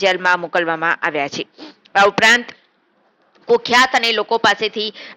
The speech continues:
આરટીઆઈના આધારે ખંડણી વસૂલનાર લલિત ડોંડાને પણ પાસા હેઠળ ભુજ જેલમાં મોકલવામાં આવ્યો છે. લલિત ડોંડા સામે સરથાણા પોલીસ સ્ટેશનમાં ત્રણ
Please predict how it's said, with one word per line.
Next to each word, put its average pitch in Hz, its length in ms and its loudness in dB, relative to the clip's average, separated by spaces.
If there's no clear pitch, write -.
આરટીઆઈના 240 500 4
આધારે 208 320 4
ખંડણી 214 380 -6
વસૂલનાર 196 500 0
લલિત 233 340 -2
ડોંડાને 208 560 2
પણ 190 220 -2
પાસા 185 320 2
હેઠળ 185 340 -6
ભુજ 294 260 0
જેલમાં 202 400 2
મોકલવામાં 175 640 -4
આવ્યો 151 260 -6
છે. - 100 -10
લલિત 320 360 4
ડોંડા 262 480 4
સામે 240 260 2
સરથાણા 240 500 2
પોલીસ 240 260 0
સ્ટેશનમાં 208 540 0
ત્રણ 208 240 0